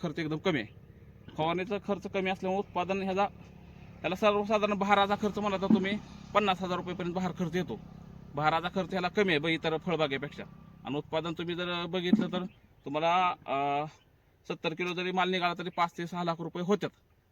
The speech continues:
त्यामुळे उत्पादन क्षमता चांगली आहे ह्या व्हरायटीची आणि उत्पादन खर्च कमी आहे.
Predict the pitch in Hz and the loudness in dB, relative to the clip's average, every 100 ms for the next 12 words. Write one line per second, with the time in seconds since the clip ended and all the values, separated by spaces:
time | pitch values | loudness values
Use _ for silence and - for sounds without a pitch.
0 | - 147 170 - 160 175 170 185 175 - | -8 -4 -4 -4 -4 -4 -4 -4 -2 2
1 | 202 196 180 151 151 151 147 143 135 135 | 2 4 4 4 2 2 2 2 0 -6
2 | 190 - _ _ _ _ _ - 127 170 | -8 -10 _ _ _ _ _ -2 0 0
3 | 185 175 170 180 196 202 233 220 156 | -2 -2 -2 0 -2 2 4 4 2